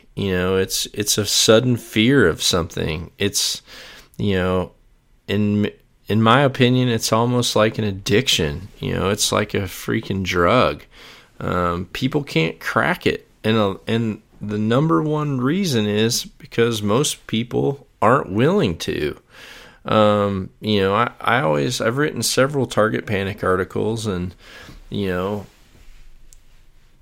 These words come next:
I always say the first step is to identify the problem. You know, can you at least admit that you're doing it?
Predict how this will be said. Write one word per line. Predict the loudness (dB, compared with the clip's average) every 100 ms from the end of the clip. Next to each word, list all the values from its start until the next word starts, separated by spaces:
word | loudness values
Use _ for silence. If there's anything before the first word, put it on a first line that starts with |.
| -20 _ -2
I | 4 6
always | 8 6 4
say | 2 2
the | 2
first | 0 2 2 2
step | 2 2 2 -2
is | -4 -2
to | 0
identify | 0 0 -2 -2 0 0
the | -2
problem. | 0 2 2 -2 -6 -8 -14 -6
You | -4
know, | -2 -2 -6 -12 -8
can | 0 2
you | 2
at | 0 -2
least | -4 -4 -6
admit | -8 -2 -2 -2
that | -8
you're | -8 -4
doing | 0 2 0 -2
it? | -8